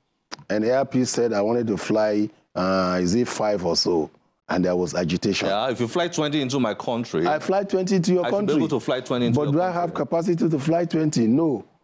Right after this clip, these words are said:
Speaker 1: So if I have no capacity to fly twenty, I'll tell you not to fly twenty because you are growing the market for yourself.
Speaker 2: Unless you put my people there.
Speaker 1: Eh,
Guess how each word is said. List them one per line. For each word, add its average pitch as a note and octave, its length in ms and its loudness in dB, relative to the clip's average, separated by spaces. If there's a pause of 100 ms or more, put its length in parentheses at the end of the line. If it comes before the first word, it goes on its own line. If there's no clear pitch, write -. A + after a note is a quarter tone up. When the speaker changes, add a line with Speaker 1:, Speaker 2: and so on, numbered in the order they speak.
(100)
Speaker 1:
So F#3 280 0
if C3 200 2
I C3+ 80 4
have E3 160 0
no D#3+ 140 2
capacity D3+ 480 -2
to - 100 0
fly C3+ 260 0
twenty, A2 600 0 (320)
I'll B2+ 200 0
tell F3 180 0
you D#3+ 100 4
not D#3+ 160 2
to D3 80 0
fly D3 240 0
twenty B2 460 0 (340)
because D3 360 0
you C3+ 200 4
are C3 240 0 (300)
growing A3+ 460 2
the F3+ 140 2
market C#3+ 500 0
for F3+ 160 2
yourself. F3+ 520 0 (420)
Speaker 2:
Unless D3+ 380 0
you C3 80 0
put D3 300 -4
my G#2+ 140 2
people A2 340 -2
there. G2 260 -2 (120)
Speaker 1:
Eh, F3+ 80 0